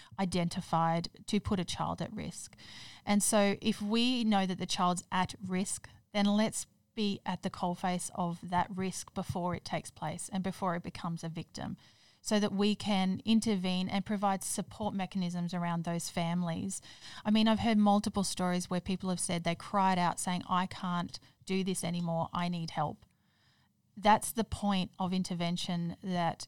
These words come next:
uh, we should be focusing so much attention to, so that we are not seeing a, a child safety department which is overrun by victims of, uh,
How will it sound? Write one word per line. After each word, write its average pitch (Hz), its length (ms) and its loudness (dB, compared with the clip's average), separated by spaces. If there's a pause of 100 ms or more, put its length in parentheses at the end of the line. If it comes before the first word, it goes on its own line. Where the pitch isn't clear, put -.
(100)
uh, 180 120 -2
we 196 200 0
should 196 200 -2
be 165 140 -4
focusing 185 1040 -2
so 214 500 0
much 190 320 0
attention 180 520 -2
to, 170 320 -4 (120)
so 196 220 0
that 190 120 -4
we 202 220 0
are 180 80 2
not 180 380 2 (340)
seeing 180 540 2 (160)
a, 175 240 0
a 190 100 -2
child 175 320 0
safety 170 400 -4
department 165 560 -2
which 175 300 -4
is 175 320 -2
overrun 175 880 2 (380)
by 170 140 2
victims 170 760 0
of, 165 380 -2 (120)
uh, - 300 -6